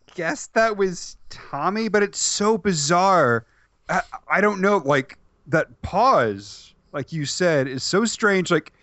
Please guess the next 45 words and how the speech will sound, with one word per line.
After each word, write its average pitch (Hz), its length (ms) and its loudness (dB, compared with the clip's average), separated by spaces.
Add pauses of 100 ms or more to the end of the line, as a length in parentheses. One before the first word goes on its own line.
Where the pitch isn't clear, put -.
(360)
if 156 380 2
we 143 160 0
were 233 180 2
to 156 240 -2
see - 520 2
it 233 100 4
happening, 240 720 2 (180)
I 143 120 0
guess 135 260 0
that 143 140 0
would 131 80 2
have 117 60 0
been 117 140 0
fine. 123 280 0
It 151 80 -2
would 147 100 4
have 131 60 2
been 117 300 -2
dorky, 123 500 0
whatever. 98 680 -2
It 98 240 -8
would 117 140 0
have 104 40 -8
been 104 140 0
acceptable. 95 720 -2 (360)
But 147 180 0
this, 226 260 2
it's 165 220 -2
just 170 340 0
like, 139 160 0 (400)
why, 156 360 2 (180)
why 151 140 4
couldn't 190 240 -4
you 180 80 -2
just 175 200 0
show, 165 560 2 (500)
why 151 140 2
couldn't 202 200 -8
you 190 60 -2
show 208 220 2
this 170 220 0 (120)
damn 143 380 2
kid 120 500 0 (340)
in 139 140 2
the 131 120 4